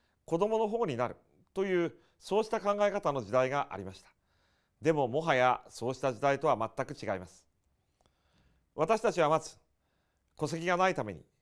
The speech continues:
十分な行政支援が届かず、孤立している方々、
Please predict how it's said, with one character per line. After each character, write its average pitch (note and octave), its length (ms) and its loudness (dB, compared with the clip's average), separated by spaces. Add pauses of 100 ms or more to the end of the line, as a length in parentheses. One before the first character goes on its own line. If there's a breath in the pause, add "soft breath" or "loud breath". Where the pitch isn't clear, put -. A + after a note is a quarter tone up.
(280)
十 D#3+ 260 -2
分 A#3+ 160 0
な F3 120 2
行 D#3+ 200 2
政 F#3 280 -2
支 G#3+ 80 -2
援 F3 100 -2
が D3 100 -2
届 C3+ 220 -4
か D#3 100 0
ず、 - 140 -12 (460)
孤 D3+ 140 0
立 F#3+ 220 -2
し - 60 -6
て F#3+ 120 4
い F#3 40 6
る F#3 60 -2
方 D#3+ 200 0
々、 B2 120 -2